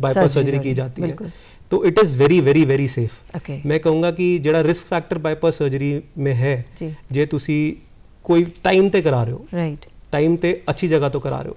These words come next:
Speaker 1: ਤਾਂ ਉਹ
Speaker 2: ਹਮ।
Speaker 1: ਉਨਾ ਹੀ ਹੈ ਜਿੰਨਾ ਕਿਸੇ ਵੀ ਸਰਜਰੀ 'ਚ ਹੈ।
Speaker 2: ਡਾਕਟਰ ਸਾਹਿਬ, ਇਹਦੀ ਰਿਕਵਰੀ ਅੱਛੀ ਹੋ ਜਾਂਦੀ ਹੈ?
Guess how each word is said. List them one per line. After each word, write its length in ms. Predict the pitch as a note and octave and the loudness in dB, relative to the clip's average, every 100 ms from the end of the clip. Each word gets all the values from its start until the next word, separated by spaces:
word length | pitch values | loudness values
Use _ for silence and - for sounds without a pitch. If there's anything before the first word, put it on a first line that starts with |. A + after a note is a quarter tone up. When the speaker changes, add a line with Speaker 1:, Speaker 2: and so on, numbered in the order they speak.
| - | -8
Speaker 1:
ਤਾਂ 80 | F3 | -4
ਉਹ 140 | D#3+ | 0
Speaker 2:
ਹਮ। 60 | F3+ | 2
Speaker 1:
ਉਨਾ 180 | G3+ G#3 | 4 4
ਹੀ 60 | |
ਹੈ 60 | G#3+ | 6
ਜਿੰਨਾ 160 | G3+ | 4
ਕਿਸੇ 260 | G3 F#3+ F#3+ | 2 0 0
ਵੀ 80 | F3 | 0
ਸਰਜਰੀ 320 | C#3+ A#2+ A#2+ | 0 0 -4
'ਚ 100 | - | -10
ਹੈ। 40 | - - | -12 -10
Speaker 2:
ਡਾਕਟਰ 80 | |
ਸਾਹਿਬ, 160 | A#3+ C#4 | -6 -6
ਇਹਦੀ 120 | B3+ | -4
ਰਿਕਵਰੀ 400 | A#3+ G#3+ G3+ A3+ | -4 -2 0 0
ਅੱਛੀ 240 | G#3+ - A#3 | 0 -2 -2
ਹੋ 80 | |
ਜਾਂਦੀ 300 | G#3 F#3+ F#3 | -2 -4 -6
ਹੈ? 60 | E3+ | -10